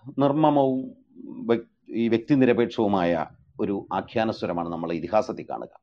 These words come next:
മഹാഭാരതത്തിൽ അവിടെ ഒരു ഏക നായകനില്ല, എല്ലാവരും നായകരാണ്. അല്ലെങ്കിൽ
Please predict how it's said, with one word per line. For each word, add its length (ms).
മഹാഭാരതത്തിൽ 640
അവിടെ 180
ഒരു 120
ഏക 260
നായകനില്ല, 680
എല്ലാവരും 640
നായകരാണ്. 440
അല്ലെങ്കിൽ 360